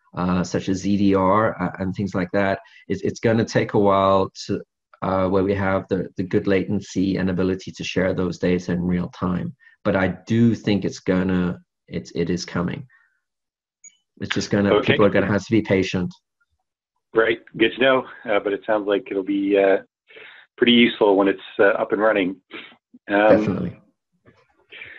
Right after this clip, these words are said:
Speaker 2: So there's, there are a couple questions here about hail suppression. Um, so this is insurance audience,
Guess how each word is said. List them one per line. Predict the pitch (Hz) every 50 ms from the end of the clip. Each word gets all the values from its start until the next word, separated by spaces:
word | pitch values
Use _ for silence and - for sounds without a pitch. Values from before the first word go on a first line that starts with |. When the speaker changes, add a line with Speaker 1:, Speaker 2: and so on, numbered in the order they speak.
| - _ _ - 90 98 87 78 -
Speaker 2:
So | - 117 113 113 113 113 113 117 113
there's, | 120 120 120 120 120 127 123 - - -
there | 135 151
are | 151 143
a | -
couple | - 185 185 175
questions | - 160 147 - - 123 - -
here | - 127 127 123
about | 113 117 110 107 104 - -
hail | - - 123 120 117 113 -
suppression. | - - - - - - - - - - 87 85 85 85 87 95
Um, | 95 95 95 95 92 90 87 82 -
so | - 92
this | 92 -
is | 101 92 87 - _ -
insurance | - 92 90 - 135 131 123 127
audience, | 120 113 117 110 107 -